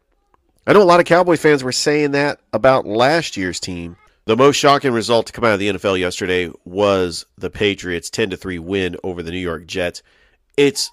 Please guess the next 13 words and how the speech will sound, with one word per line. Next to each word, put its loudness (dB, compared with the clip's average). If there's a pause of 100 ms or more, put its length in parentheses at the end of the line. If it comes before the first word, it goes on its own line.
(100)
three -4
three, -6 (500)
and -8
the -2
Patriots -2
win 0
it -6
on -4
a -4
walk-off -2
punt -6
return. -14 (500)
Unbelievable. 2